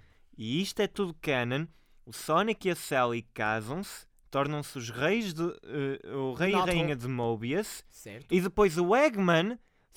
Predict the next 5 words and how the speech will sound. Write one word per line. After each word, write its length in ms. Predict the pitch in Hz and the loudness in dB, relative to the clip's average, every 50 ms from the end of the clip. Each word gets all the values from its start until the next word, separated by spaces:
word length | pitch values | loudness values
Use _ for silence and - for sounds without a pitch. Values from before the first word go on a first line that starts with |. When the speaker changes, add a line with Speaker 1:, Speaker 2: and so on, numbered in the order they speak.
| - 175 | -10 -10
Speaker 1:
grandíssimo 1400 | 147 135 131 160 202 233 254 247 202 - - 233 220 - - 202 190 185 180 180 175 170 160 151 147 139 131 - _ _ _ - - - | -8 -2 0 2 2 4 2 0 -2 -4 -2 -2 -2 -2 -2 -4 -4 -2 0 0 0 0 0 0 -2 -2 -6 -8 _ _ _ -20 -20 -20
Speaker 2:
Bastardo. 720 | - 151 165 156 - - 160 143 156 151 - - - 131 - - _ _ _ _ _ _ - | -16 -12 -12 -12 -10 -8 -6 -6 -6 -8 -12 -18 -20 -20 -20 -20 _ _ _ _ _ _ -6
Speaker 1:
Yeah, 560 | 151 147 156 147 131 120 117 117 120 120 117 - _ _ _ _ _ _ _ _ - | -2 0 2 4 4 4 2 2 0 -2 -6 -10 _ _ _ _ _ _ _ _ -8
cabrão, 560 | - 127 123 120 117 110 107 104 113 143 185 - _ _ _ _ _ _ _ _ - - - | -4 -4 -2 -2 -4 -4 -6 -6 -8 -10 -14 -16 _ _ _ _ _ _ _ _ -20 -12 -6
eh, 580 | - 185 185 185 185 190 190 196 196 214 - | -4 -2 0 0 2 2 0 0 0 -2 -6